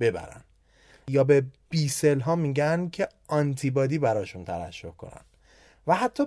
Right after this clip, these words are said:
بعداً یه تعداد از این تی هلپر ها تبدیل می‌شن به مموری سل که یادشون بمونه که سری بعدی اگه از همون عفونت وارد بدن شد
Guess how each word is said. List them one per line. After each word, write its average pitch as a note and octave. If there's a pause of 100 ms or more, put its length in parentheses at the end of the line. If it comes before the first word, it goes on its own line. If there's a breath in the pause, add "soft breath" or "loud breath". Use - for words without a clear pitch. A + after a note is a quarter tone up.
بعداً F3
یه G3
تعداد E3+
از D#3+
این F3
تی D3
هلپر B2
ها C3 (800 soft breath)
تبدیل E3
می‌شن D#3
به B2
مموری A#2+
سل F3+ (600)
که -
یادشون A#3
بمونه E3
که C3+
سری D#3+
بعدی C#3+
اگه F3
از C3+
همون F3+
عفونت A2 (440 soft breath)
وارد D3
بدن D#3
شد A#3+